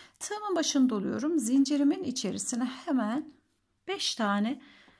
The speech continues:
trabzanımı örüyorum. İki, üç, dört, beş.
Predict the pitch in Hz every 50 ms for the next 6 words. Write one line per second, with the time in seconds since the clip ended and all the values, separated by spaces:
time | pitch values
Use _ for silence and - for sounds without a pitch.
0 | _ _ _ _ _ _ _ _ _ _ _ _ _ - - 330 294 240 208 202
1 | 190 208 214 233 254 254 233 - - - - - - - 175 185 226 262 - -
2 | 269 254 - - - 208 208 226 294 311 - - - _ _ _ _ _ _ _
3 | _ _ _ _ _ _ _ _ _ _ _ _ _ _ _ _ _ - 320 320
4 | 330 330 - - - - - _ _ _ _ _ _ _ _ _ _ _ _ _
5 | _ _ _ _ _ _ _ _ _ _ _ _ _ _ _ _ _ _ _ _
6 | _ _ _ _ _ _ _ _ - 202 185 196 240 269 - - - - - -
7 | - _ _ _ _ _ _ _ _ _ _ _ _ _ _ _ _ _ _ _
8 | _ _ _ _ _ _ _ _ _ _ _ _ _ _ _ _ _ _ _ _
9 | _ _ _ _ _ _ _ _ _ 269 208 156 - - - - - -